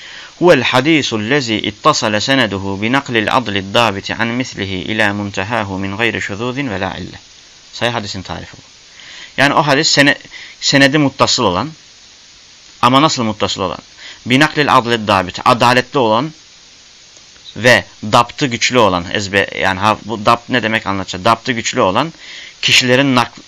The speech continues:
nakletmesiyle senedi muttasıl olan, kopukluk olmayan. Bunların hepsini açacağız. An mislihi ila muntaha. Yani hadisin ravinin başından sonuna kadar bütün ravilerde bu bulunacak.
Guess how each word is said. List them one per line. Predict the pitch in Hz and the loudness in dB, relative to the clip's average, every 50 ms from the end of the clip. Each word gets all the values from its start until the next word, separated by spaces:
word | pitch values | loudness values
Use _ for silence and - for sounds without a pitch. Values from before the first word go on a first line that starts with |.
| - - - | -20 -12 -6
nakletmesiyle | 117 117 127 127 - - 123 117 - 113 113 104 - 139 117 95 107 156 196 - - - - - - - - | 0 0 0 0 2 0 -2 0 0 0 0 0 0 0 0 0 0 -2 -2 -6 -12 -18 -20 -20 -20 -18 -10
senedi | - - - 135 127 127 131 151 | -4 0 2 2 4 4 4 2
muttasıl | 139 123 - - 110 - 120 117 | 0 0 0 0 0 0 0 0
olan, | 107 92 87 90 | 0 0 -2 -4
kopukluk | - - 113 92 - 104 117 123 107 - | -4 -6 -6 -6 -6 -6 -6 -6 -2 -2
olmayan. | 104 92 85 82 82 82 85 90 - - - - - - - - - - - - | -2 -2 -2 -4 -8 -10 -12 -16 -20 -20 -20 -20 -20 -20 -20 -20 -20 -20 -10 -4
Bunların | 110 120 123 131 | -2 -2 0 0
hepsini | 143 - - 127 117 | -2 -2 -2 0 0
açacağız. | 107 107 - 92 101 139 175 - - - - - - - - - - - - - - - - - | 0 0 -2 -2 -2 -4 -4 -6 -10 -16 -20 -20 -20 -20 -20 -18 -18 -20 -20 -20 -20 -10 0 2
An | 147 147 | 2 4
mislihi | 151 156 156 - - 139 143 147 165 | 4 2 0 0 0 0 0 0 2
ila | - 127 120 123 120 | 2 2 2 2 2
muntaha. | 113 110 107 101 - 101 90 90 85 - | 2 0 -2 -2 -4 -6 -6 -6 -8 -4
Yani | - 139 135 135 123 | 0 2 2 2 2
hadisin | 98 135 139 143 135 - 156 135 95 - - 90 82 120 123 - - 73 | 0 0 0 0 -2 -2 -2 -4 -4 -6 -8 -8 -6 -6 -6 -6 -6 -2
ravinin | 113 127 131 127 120 123 123 113 110 | 2 2 4 4 2 2 -2 0 0
başından | 123 117 - 127 127 131 151 | -2 -2 -2 -2 0 0 0
sonuna | 143 - 123 120 123 123 | 0 0 -2 -4 -4 -4
kadar | - 113 104 101 104 | -4 -2 -2 -2 -2
bütün | 104 - 143 123 | -2 -4 -2 0
ravilerde | 113 107 104 101 98 95 95 92 101 107 | 2 2 2 2 0 0 0 -2 -4 -4
bu | 107 | -4
bulunacak. | 101 95 95 92 90 90 104 151 156 | -6 -4 -4 -4 -2 -2 -2 -2 -2